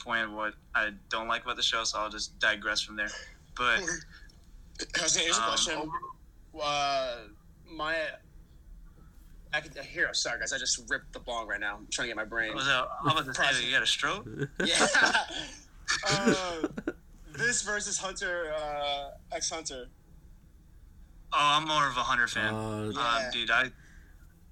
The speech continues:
Speaker 3: Man.
Speaker 1: I kinda dove and binged the shit out of Hunter x Hunter, dude.
Speaker 3: I mean, I mean, Hunter x Hunter is, like, a,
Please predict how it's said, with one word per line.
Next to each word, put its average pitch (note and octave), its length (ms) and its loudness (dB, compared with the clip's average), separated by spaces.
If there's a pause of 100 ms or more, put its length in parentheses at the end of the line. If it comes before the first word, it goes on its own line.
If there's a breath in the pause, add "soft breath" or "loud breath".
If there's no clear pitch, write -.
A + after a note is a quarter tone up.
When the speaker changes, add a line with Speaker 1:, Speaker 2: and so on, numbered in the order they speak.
Speaker 3:
Man. B2 160 4
Speaker 1:
I A#2+ 100 8
kinda B2+ 360 4 (440)
dove C3+ 320 -4
and C3 240 -4
binged C#3 280 0
the B2 80 0
shit C3+ 340 6
out B2 140 6
of A2+ 100 4
Hunter A#2+ 200 2
x A#2 80 0
Hunter, A2+ 220 -2
dude. A2+ 300 -8 (440)
Speaker 3:
I A2+ 100 -2
mean, C#3 320 4
I D3 100 0
mean, B2+ 220 2
Hunter D3 220 4
x B2 60 2
Hunter C3+ 360 6
is, G#2+ 340 2
like, G2+ 220 2
a, G2 200 -4